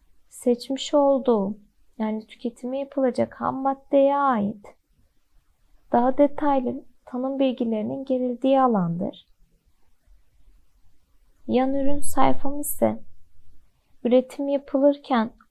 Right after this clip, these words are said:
ortaya çıkacak yan ürünlerin bilgisinin girildiği alandır. Bu alanda da yön tuşlarından aşağı yön tuşuna tıkladığım takdirde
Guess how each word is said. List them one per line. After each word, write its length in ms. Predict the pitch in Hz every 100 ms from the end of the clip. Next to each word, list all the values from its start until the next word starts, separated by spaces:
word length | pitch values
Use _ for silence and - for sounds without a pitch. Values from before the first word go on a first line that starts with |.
| -
ortaya 520 | 247 240 - 269 269
çıkacak 560 | - 269 - 214 214
yan 260 | 233 247 269
ürünlerin 640 | 277 269 233 214 196 220 - _ _ -
bilgisinin 680 | 254 240 240 240 233 269 269
girildiği 500 | 262 254 247 269 262
alandır. 560 | 208 185 170 190 233 - -
Bu 120 | 277
alanda 520 | 269 277 285 285 277
da 80 | 220
yön 280 | 226 247 262
tuşlarından 800 | - - 277 262 220 196 196 190 _ _ _ _
aşağı 460 | - 233 - 262 262
yön 180 | 269 269
tuşuna 360 | - - 262
tıkladığım 680 | 247 - 262 254 254 254 262
takdirde 720 | - 269 269 - 208 196 185